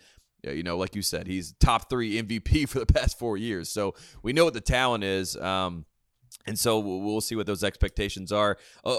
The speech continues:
on the flip side of that, just looking at the contenders, B J, across the board, I mean, the Nets have been discussed, and, you know, the Clippers and the Nuggets. I mean, there seems to be s-, a,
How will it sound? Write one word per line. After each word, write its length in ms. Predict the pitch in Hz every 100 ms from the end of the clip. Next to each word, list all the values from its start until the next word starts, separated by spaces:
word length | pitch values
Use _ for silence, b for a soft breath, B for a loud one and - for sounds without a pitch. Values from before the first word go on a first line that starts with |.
| 131
on 100 | 139
the 80 | 110
flip 260 | 175 175
side 180 | - 120
of 80 | 110
that, 160 | 107
just 180 | 104 117
looking 280 | 151 175 147
at 80 | 98
the 80 | 95
contenders, 600 | 92 - 117 95 90 78
B 160 | 90
J, 200 | 82 85
across 320 | 85 - 98 -
the 60 |
board, 160 | 80 85
I 40 | 80
mean, 80 |
the 80 | 80
Nets 340 | 85 107 104 104
have 80 | 90
been 140 | 98
discussed, 560 | 90 - 98 98 90 78
and, 140 | 76 B B
you 80 | 82
know, 60 | 87
the 80 | 76
Clippers 720 | - 123 - 107 104 104 82
and 100 | 78
the 60 | 78
Nuggets. 560 | 104 113 90 98 85
I 20 | 92
mean, 160 | 98 - B
there 100 | 117
seems 300 | - 220 196
to 80 | 135
be 140 | 127
s-, 180 | 113 - -
a, 120 | 107